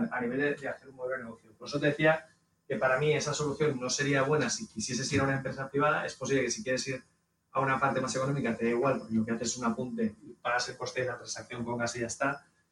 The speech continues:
Pero si lo quieres utilizar para algunos ecosistemas como desintermediar, desde luego yo lo que haría es buscar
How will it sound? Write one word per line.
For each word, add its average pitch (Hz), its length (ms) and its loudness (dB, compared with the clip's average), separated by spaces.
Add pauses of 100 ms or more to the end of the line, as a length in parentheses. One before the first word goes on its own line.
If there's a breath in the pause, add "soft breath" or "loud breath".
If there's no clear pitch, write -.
(160)
Pero 123 140 -2
si 117 80 -2
lo 113 100 2
quieres 127 240 0
utilizar 131 500 4
para 117 180 8
algunos 127 300 6
ecosistemas 135 680 6
como 131 200 10
desintermediar, 131 840 12 (420 loud breath)
desde 123 260 4
luego 127 160 8
yo 135 100 10
lo 135 80 8
que 131 80 8
haría 139 220 10
es 120 80 8
buscar 135 440 10